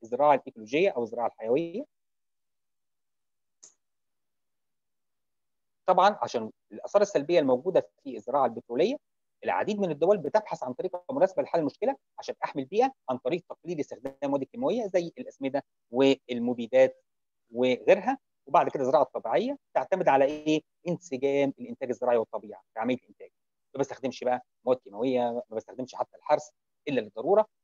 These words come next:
بستخدم بقايا المواد العضويه، دي اللي بنسميها زراعه طبيعيه. اللي بعد الزراعه الطبيعيه اللي هي بيولوجيه، اللي هي عضويه حيويه،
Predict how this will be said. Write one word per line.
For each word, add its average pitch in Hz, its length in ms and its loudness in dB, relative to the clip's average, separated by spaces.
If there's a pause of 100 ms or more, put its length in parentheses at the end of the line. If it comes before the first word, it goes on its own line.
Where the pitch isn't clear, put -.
(140)
بستخدم 123 340 -4
بقايا 120 300 2
المواد 113 300 2
العضويه، 143 300 -2
دي 233 80 -4
اللي 214 100 -8
بنسميها 147 280 -2
زراعه 123 200 2 (220)
طبيعيه. - 220 -14 (100)
اللي 170 100 -4
بعد 240 100 6
الزراعه 220 180 2
الطبيعيه 214 460 -2
اللي 151 100 0
هي 165 80 4
بيولوجيه، 156 560 -2 (100)
اللي 127 120 0
هي 131 40 2
عضويه 131 340 0
حيويه، 113 320 -2